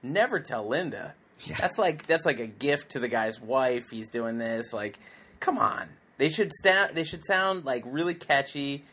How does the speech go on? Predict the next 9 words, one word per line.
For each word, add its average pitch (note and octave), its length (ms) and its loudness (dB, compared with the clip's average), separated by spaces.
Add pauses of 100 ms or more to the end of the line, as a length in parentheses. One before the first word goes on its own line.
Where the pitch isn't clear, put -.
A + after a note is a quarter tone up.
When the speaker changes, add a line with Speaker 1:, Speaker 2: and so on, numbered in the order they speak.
(100)
Speaker 1:
sound C3+ 240 0
like C3 220 -4
maybe B2 200 -6
strip D3+ 380 -2
clubs. C#3 640 -2 (480)
They, C#3+ 120 -6
they D3 160 -8
should E3+ 220 -8
not F#3 260 2